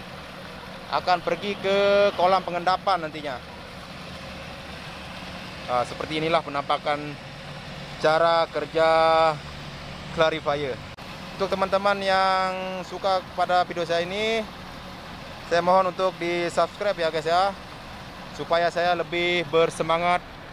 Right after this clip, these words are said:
membuat video-video menarik ataupun video-video yang akan saya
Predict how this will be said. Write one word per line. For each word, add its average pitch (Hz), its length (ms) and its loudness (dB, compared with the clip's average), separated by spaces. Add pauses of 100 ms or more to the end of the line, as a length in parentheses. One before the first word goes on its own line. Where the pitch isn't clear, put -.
(260)
membuat 170 720 4 (240)
video-video 160 560 0
menarik 165 440 2 (1000)
ataupun 156 400 2
video-video 160 720 2
yang 160 560 2 (2000)
akan 165 320 2
saya 175 320 4